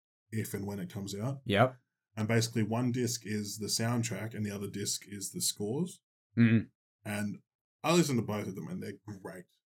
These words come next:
Speaker 2: Yeah.
Speaker 1: Just good music the whole way through. Everything fits wherever it goes.
Speaker 2: Yeah.
Speaker 1: It's just, <sighs> James Gunn.
Speaker 2: One quick question before we, uh,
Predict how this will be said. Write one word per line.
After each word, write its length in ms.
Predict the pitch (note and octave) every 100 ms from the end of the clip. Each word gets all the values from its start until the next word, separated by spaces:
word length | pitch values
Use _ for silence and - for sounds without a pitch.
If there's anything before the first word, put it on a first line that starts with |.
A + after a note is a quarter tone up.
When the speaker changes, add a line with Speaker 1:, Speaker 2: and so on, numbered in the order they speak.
| _ _ _ _
Speaker 2:
Yeah. 240 | A2 F#2 - -
Speaker 1:
Just 280 | C3+ - - _ _ A#2 -
good 200 | E3+ C#3+
music 400 | C#3 C3+ C3+ C3+
the 80 | G#2
whole 480 | - - B2+ B2
way 140 | A#2+ A#2
through. 260 | A2+ G#2+
Everything 320 | A#2+ B2 C3 A#2
fits 540 | - - B2 A#2+ -
wherever 380 | A#2 A2+ G#2+ G#2+
it 100 | G#2
goes. 560 | G#2+ G#2+ A#2 A#2+ A#2 - _ _
Speaker 2:
Yeah. 240 | A#2 F2 - _ _ -
Speaker 1:
It's 100 | -
just, 200 | C3 - - - - - -
<sighs> 540 | - - - _ _
James 220 | - G#2+ G#2+
Gunn. 120 | - - _ _ - - _ _ _ - - - - C#3+
Speaker 2:
One 220 | C3+ C#3
quick 180 | B2+ B2
question 440 | A#2 G#2 - G#2+
before 300 | G2+ - G2+
we, 140 | G2 G2
uh, 180 | F#2+